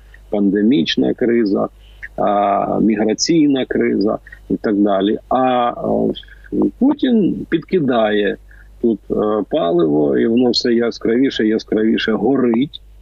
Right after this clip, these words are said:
І Європі все тяжче і тяжче реагувати на подібні речі. А реакція може бути об'єктивна, діюча при об'єктивній оцінці того, що відбувається. Ну, е, що радує, що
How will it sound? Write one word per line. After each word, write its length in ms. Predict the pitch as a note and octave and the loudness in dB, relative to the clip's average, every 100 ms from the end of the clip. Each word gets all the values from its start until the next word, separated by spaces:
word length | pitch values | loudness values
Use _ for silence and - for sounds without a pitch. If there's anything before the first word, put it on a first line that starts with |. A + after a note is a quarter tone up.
| - - - - - - - A#2+ | -20 -20 -20 -20 -20 -20 -8 -2
І 60 | |
Європі 560 | A#2+ A2+ A#2 B2+ B2+ C3 | 2 2 2 0 0 -2
все 260 | - A#2 | -2 -4
тяжче 460 | G#2 A2+ A2 - D#3+ | -4 -2 -2 -2 -4
і 60 | D3+ | -4
тяжче 600 | - G#2+ A2 - B2 A#2+ | -2 -4 -4 -4 -4 -2
реагувати 680 | A#2+ G#2+ A2+ A#2 A#2+ G#2+ | -2 0 0 0 -2 0
на 140 | G2+ G2+ | -2 0
подібні 520 | G#2+ G2+ G2+ G2 G#2+ | -2 0 2 2 0
речі. 380 | G2 G2 - - - - - - | 0 -4 -8 -10 -12 -16 -16 -8
А 420 | A#2+ A#2 A2+ A2 A2 | -4 0 0 0 0
реакція 640 | D3 A3 - - B2 G#2 | 0 -2 -4 -2 0 0
може 400 | G2+ A2 A2+ A2+ | 0 0 2 2
бути 320 | A2 A#2 - | 2 0 0
об'єктивна, 720 | G#2+ G#2+ A#2 - C3+ A2 G#2 G#2 | 0 2 0 0 0 0 0 0
діюча 560 | G#2 F#3 A#2 - F3 - | 2 2 2 0 -4 -2
при 200 | C#3 - - - - - - - | -4 -4 -10 -20 -20 -20 -16 -6
об'єктивній 920 | A#2 B2 C#3+ - - F3 C3 A2 G#2+ | -2 2 0 -2 0 2 2 2 2
оцінці 680 | A#2 A2 - D3 G#3 G3+ A#3 | 0 -2 0 0 2 0 -2
того, 400 | - A#2 A#2 D3+ | 0 0 2 0
що 200 | - - | -2 -2
відбувається. 960 | A#2+ C#3 B2 D#3 D#3 A#2 - - - - - - - - - - | 0 2 2 2 2 0 -2 -4 -6 -12 -18 -20 -20 -20 -20 -4
Ну, 220 | D#3 D#3+ - | 0 0 -2
е, 240 | - A2+ A2 | -2 -2 -2
що 300 | - - D3 | -4 -2 0
радує, 520 | C#3 G#2 F#2+ G2+ G2 - | 0 -2 -2 -2 -4 -2
що 240 | A2+ A#2 | -2 -2